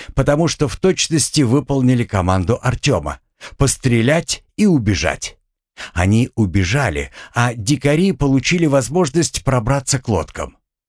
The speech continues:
«Ну-ну», мысленно усмехнулся Артём. «Хотел бы я посмотреть на ваши лица».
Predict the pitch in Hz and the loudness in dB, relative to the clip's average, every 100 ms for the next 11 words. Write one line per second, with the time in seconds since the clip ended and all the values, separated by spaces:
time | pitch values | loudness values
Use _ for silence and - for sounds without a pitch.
0 | _ _ _ _ _ 73 85 151 160 127 | _ _ _ _ _ -4 0 2 2 2
1 | 147 - _ - - 107 120 - 101 95 | 0 -6 _ -20 -4 2 2 2 0 2
2 | 98 98 107 - 104 - 101 87 - - | 2 0 -4 -2 -4 0 -2 0 -4 -2
3 | 101 - 87 62 _ _ _ - - - | -6 -2 -4 -4 _ _ _ -14 -14 -4
4 | 175 170 196 196 165 175 165 165 156 151 | -2 2 2 2 0 2 0 0 -2 -2
5 | 143 180 175 156 143 143 - 165 160 - | 0 0 0 0 0 0 0 0 -2 -4
6 | - - | -6 -8